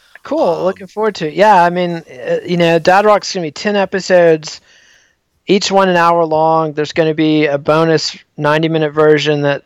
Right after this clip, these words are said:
Speaker 1: for subscribers, um, and it's just me and Ed Ward.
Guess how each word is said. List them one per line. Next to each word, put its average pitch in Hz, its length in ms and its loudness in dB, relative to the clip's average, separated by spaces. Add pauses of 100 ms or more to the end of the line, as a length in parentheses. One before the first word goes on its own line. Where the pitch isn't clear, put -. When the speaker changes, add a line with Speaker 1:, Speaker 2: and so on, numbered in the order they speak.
Speaker 1:
for 151 180 -2
subscribers, 147 1080 0
um, 143 440 0
and 151 100 2
it's 147 160 -2
just 147 220 0
me 175 400 4
and 147 160 -2
Ed 151 180 2
Ward. 156 520 4